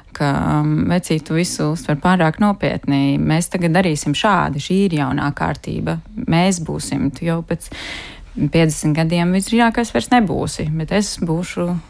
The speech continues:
Un, jā, un tur, man liekas, ļoti liela traģēdija arī ir vienkārši tajā komunikācijas aizā.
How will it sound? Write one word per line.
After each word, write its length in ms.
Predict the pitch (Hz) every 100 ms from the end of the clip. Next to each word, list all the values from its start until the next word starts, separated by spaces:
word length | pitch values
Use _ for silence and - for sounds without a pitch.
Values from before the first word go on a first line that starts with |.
| - - - - -
Un, 280 | 160 160 160 - - - -
jā, 140 | 185
un 80 | 156
tur, 80 | 151
man 100 | 208
liekas, 180 | 202 196
ļoti 300 | 208 233 202
liela 240 | 202 208 220
traģēdija 600 | 214 208 160 160 165 165
arī 300 | 170 165 165
ir 40 | 165
vienkārši 340 | 170 170 160
tajā 340 | - 170 160 151 - - -
komunikācijas 880 | 185 175 147 - 151 151 - 151 -
aizā. 640 | 151 156 151 - 156